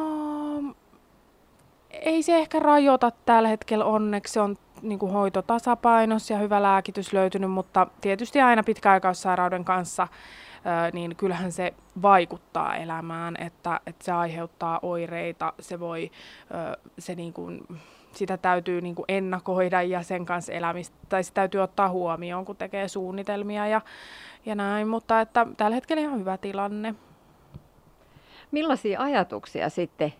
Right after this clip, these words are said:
Speaker 2: heräsi itselläsi, kun, kun tieto tällaista pitkäaikaissairaudesta tuli?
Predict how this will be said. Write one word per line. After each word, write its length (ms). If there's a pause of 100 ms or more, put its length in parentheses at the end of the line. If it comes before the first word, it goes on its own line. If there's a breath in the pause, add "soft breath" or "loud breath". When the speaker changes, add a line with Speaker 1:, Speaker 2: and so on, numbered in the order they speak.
(320)
Speaker 2:
heräsi 560 (100)
itselläsi, 640 (200)
kun, 340
kun 200
tieto 280
tällaista 300
pitkäaikaissairaudesta 1300
tuli? 400